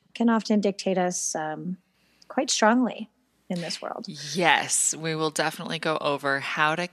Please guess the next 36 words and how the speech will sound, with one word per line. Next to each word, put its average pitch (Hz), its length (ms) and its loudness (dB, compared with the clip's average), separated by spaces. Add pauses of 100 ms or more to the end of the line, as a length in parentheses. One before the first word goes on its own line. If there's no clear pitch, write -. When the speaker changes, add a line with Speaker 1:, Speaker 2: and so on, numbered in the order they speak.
Speaker 2:
catch - 380 2
yourself 214 600 2
when 160 180 -2
you're 151 140 -6
noticing 143 880 -4
you're 147 120 -12
coming 139 360 -6
from 110 380 -8
that 127 260 -2
place, - 400 -4
either 127 320 -8 (480)
fearful 160 840 2
or 139 540 -2 (160)
judging 147 320 -2
yourself 139 460 -2
or - 160 -2
others, 165 640 0
doubting 147 380 -2
yourself. 143 640 -4 (420)
This - 180 -8
is - 100 0
gonna 175 180 -2
be 202 80 4
a 220 40 4
good 220 120 4
Speaker 1:
Mm-hmm. 226 80 -4
Speaker 2:
one. 196 300 0 (440)
Speaker 1:
It 185 160 0
is. 208 480 0 (580)
So 202 580 6
let's 208 240 4
talk 269 140 6
about 254 220 8
that 214 200 6
throat 233 240 6
chakra. 208 540 4